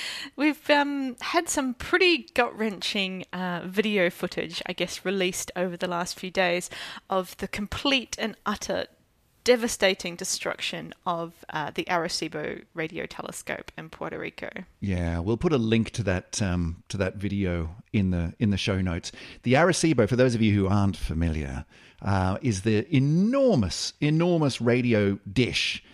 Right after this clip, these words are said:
Speaker 2: set into what I've only just found out was actually a, a bit of a sinkhole, um, down there in Puerto Rico. Um, but this, how wide is this thing? It's enormous. Like a
Speaker 1: So it's three hundred and five meters in diameter.
Speaker 2: Three hundred and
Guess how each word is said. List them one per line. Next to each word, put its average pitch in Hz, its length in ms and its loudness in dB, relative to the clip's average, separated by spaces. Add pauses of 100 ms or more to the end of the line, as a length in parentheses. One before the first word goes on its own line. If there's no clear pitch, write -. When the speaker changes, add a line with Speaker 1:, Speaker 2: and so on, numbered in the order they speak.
(180)
Speaker 2:
set - 580 0
into 143 460 4
what 208 120 8
I've 269 80 4
only 233 180 2
just - 260 -2
found 123 260 2
out 160 220 0
was 98 160 -2
actually 113 320 -2
a, 98 140 0
a 104 60 -2
bit 117 120 2
of 98 80 0
a 92 40 0
sinkhole, 107 840 0 (360)
um, 101 440 4
down 117 340 4
there 107 200 4
in 110 280 4
Puerto 117 280 -2
Rico. 110 520 -2 (500)
Um, 98 320 4
but 131 140 2
this, 175 260 -2
how 220 220 4
wide 170 400 2
is 208 160 -4
this 226 160 -4
thing? 247 220 -2
It's 196 140 -4
enormous. 202 440 0
Like - 140 -6
a 127 40 -4
Speaker 1:
So 233 140 -2
it's - 140 -6
three 302 340 0
hundred 285 380 0
and 254 100 -2
five 240 580 0
meters 208 720 -6
in 175 80 -6
diameter. - 0 -
Speaker 2:
Three 165 140 -2
hundred 165 380 0
and 135 120 -2